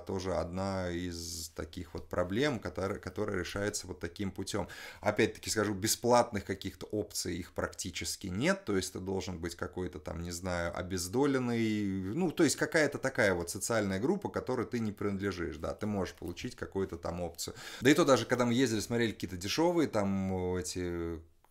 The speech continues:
лагеря, да, еще что-то, ну, просто иногда заходишь в это помещение такое, ну, я не знаю, каким надо родителям быть, чтобы вот захотеть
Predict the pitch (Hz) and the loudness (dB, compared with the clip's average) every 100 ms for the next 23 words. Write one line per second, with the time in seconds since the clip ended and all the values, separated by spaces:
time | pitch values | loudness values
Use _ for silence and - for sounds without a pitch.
0 | _ _ _ 90 92 92 107 113 127 123 | _ _ _ -6 -4 2 4 8 8 8
1 | 98 98 92 - 113 104 113 104 98 98 | 6 4 4 2 -2 -2 -2 0 0 -2
2 | 110 110 101 98 98 101 98 151 151 104 | -2 -2 -2 -2 -2 -2 0 0 0 -6
3 | - 92 101 - 120 98 87 - - 82 | -6 -4 -4 -2 -2 -2 -4 -6 -6 -6
4 | 90 95 98 101 101 95 - 85 82 80 | -4 -2 0 0 -2 -4 -4 -8 -6 -4
5 | 87 92 98 - 80 76 98 123 - 82 | -4 -4 -4 -6 -8 -6 -4 -4 -4 -6
6 | 85 85 82 95 - 87 - 117 117 | -4 -4 -4 -4 -4 -8 -4 -2 -4